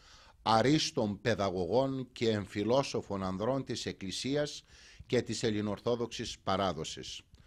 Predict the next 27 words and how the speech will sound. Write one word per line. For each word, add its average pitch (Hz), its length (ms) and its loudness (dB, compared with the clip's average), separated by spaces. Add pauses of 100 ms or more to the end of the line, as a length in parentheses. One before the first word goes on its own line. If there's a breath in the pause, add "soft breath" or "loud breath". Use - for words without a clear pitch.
(100)
Από 104 260 -2
τον 107 180 -2
ενδέκατο 113 580 2
αιώνα 127 380 2
η 113 100 2
Εκκλησία 117 680 0 (440 soft breath)
όρισε 139 680 6 (320 soft breath)
πέραν 143 420 8
της 117 220 -4
μεμονωμένης 107 920 0 (120)
τιμής 117 480 0
προς 104 240 -4
τα 98 140 -2
πρόσωπα 110 500 0
των 101 180 -2
τριών 104 360 2
ιεραρχών, 95 680 -2 (260 loud breath)
να 107 240 0
τιμάται 135 640 0
η 107 140 -2
μνήμη 120 460 0
και 151 220 4
των 127 240 0
τριών 107 360 2
μαζί 98 560 -2
ως 110 360 0
ισότιμων, 143 880 0